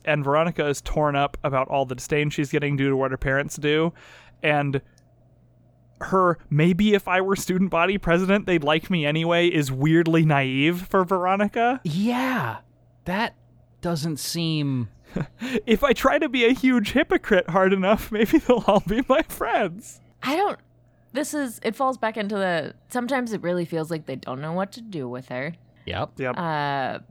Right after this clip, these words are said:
Speaker 3: but I did like the dramatics behind, "We're out there fighting a holy war, Mom. I need something I can use as a shield."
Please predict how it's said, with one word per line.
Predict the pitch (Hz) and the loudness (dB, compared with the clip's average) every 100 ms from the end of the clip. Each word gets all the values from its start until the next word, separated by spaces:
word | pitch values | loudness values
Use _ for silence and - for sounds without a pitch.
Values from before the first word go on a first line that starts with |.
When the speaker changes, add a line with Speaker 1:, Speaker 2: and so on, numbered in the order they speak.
| _ _ _ - | _ _ _ -6
Speaker 3:
but | 240 | -2
I | 240 | -2
did | 208 190 226 240 208 | -2 -2 -2 -2 -2
like | 214 185 175 - _ _ - | 0 0 -2 -12 _ _ -6
the | 180 | -6
dramatics | 185 185 165 156 151 - | -4 -2 0 -2 -4 -6
behind, | 156 151 143 139 139 - | -6 -4 -4 -4 -8 -10
"We're | 156 160 | -6 -2
out | 143 147 | -2 -2
there | 147 147 | -4 -6
fighting | - 147 143 | -4 -4 -6
a | 143 | -10
holy | 143 143 143 143 | -6 -6 -4 -6
war, | 135 135 | -6 -10
Mom. | 139 135 127 135 139 _ _ - | -8 -6 -6 -8 -12 _ _ -8
I | 165 | -6
need | 147 143 | -6 -6
something | - 151 139 143 | -6 -8 -8 -8
I | 131 | -8
can | 156 139 | -8 -8
use | 135 127 | -8 -10
as | 120 127 | -12 -12
a | 120 | -12
shield." | - 117 117 127 | -12 -12 -12 -14